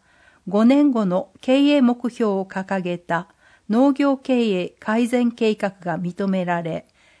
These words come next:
認定農業者にもなりました。もちろん、農地を利用して農業を行いますので、農業生産法人でもあります。農業は農産物の成長を見つめながら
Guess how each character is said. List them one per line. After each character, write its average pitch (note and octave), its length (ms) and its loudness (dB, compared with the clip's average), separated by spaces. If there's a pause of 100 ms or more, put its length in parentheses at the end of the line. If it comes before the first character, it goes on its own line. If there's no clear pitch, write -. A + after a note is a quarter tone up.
(140)
認 C4 240 2
定 C4+ 260 0
農 A3+ 280 2
業 A#3 200 0
者 A3 180 -6
に G3 140 -2
も F#3+ 160 -4
な F3+ 140 -2
り F#3 120 -6
ま F3 160 -4
し - 180 -16
た。 - 200 -12 (920)
も A3 120 0
ち A3 200 -4
ろ G3+ 120 0
ん、 F3+ 180 -6 (360)
農 C4+ 240 2
地 C#4+ 220 -2
を C4 80 2
利 A3+ 140 0
用 B3 220 2
し - 140 -12
て F3+ 320 -4
農 A#3+ 240 4
業 A3 320 0
を F3+ 60 -4
行 G#3 160 -2
い G3+ 240 -2
ま F#3+ 140 -4
す - 180 -8
の E3 180 -4
で、 E3 240 -8 (500)
農 C4 240 4
業 C#4+ 220 2
生 C4+ 260 0
産 A#3 300 -2
法 A#3 260 0
人 A3 280 0
で G3+ 100 -2
も F#3+ 240 -2
あ E3+ 100 -6
り E3 140 -4
ま E3 160 -6
す。 - 380 -18 (1040)
農 A#3 260 4
業 G#3 300 0
は F#3 240 -6 (340)
農 B3+ 220 2
産 C4+ 320 2
物 B3 240 -4
の A3 120 2
成 B3 300 0
長 G#3+ 340 0
を F3+ 60 -2
見 F3+ 160 -4
つ - 160 -10
め G#3 160 -2
な F#3+ 160 -4
が E3+ 160 -4
ら - 140 -4